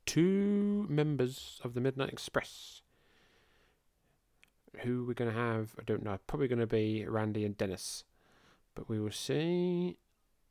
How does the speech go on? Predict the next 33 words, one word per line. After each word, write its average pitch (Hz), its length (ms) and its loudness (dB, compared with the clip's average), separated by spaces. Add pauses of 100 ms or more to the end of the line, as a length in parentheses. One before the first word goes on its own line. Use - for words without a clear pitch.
(760)
Yes, - 380 -2
Randy 101 280 -2
and 143 100 -2
Dennis. - 500 -8 (520)
We've 110 260 0
yet - 220 -2
to 117 100 -2
see 123 220 4
Norvell 113 360 4
Austin 107 260 -2
wrestle 107 440 0
on 101 200 2
this - 260 -2 (440)
podcast. - 880 0 (400)
Dennis 120 200 2
Condrey 117 560 2
in 107 100 2
a 107 120 2
lovely, 110 420 2
uh, 107 140 -2
lavender 120 680 4
singlet 123 600 2 (600)
boot 139 240 4
and, 110 200 2
uh, 110 160 4
lavender 117 380 2
and 113 120 4
white 120 220 2
boots. - 460 2 (540)
Rick 127 240 -4
McCl-, 123 520 0
Rick 143 180 0
Mc-, 117 120 -2